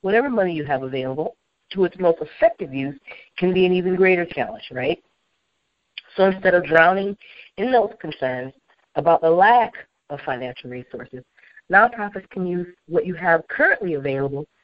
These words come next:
to form a strategic strategy that creates community support. So what are you gonna do? So you're gonna take whatever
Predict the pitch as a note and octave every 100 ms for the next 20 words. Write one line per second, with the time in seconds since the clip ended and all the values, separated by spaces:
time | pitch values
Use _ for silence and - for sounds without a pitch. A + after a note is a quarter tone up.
0 | _ - G3 - F#3 E3+ E3 F#3 - F#3
1 | E3+ D3+ - - E3 C#3+ C#3+ B2 A2 D#3+
2 | - - _ D#3+ D#3 - G#3 E3 D#3 -
3 | _ - E3+ G3 G3 F#3 F#3 F#3+ _ -
4 | - - D3 - - _ _ _ _ -
5 | F#3 G3+ G#3 G3+ G3 C#3+ - - E3+ E3+
6 | E3 - G3 G3 F#3+ G3 A3+ B3 B3+ B3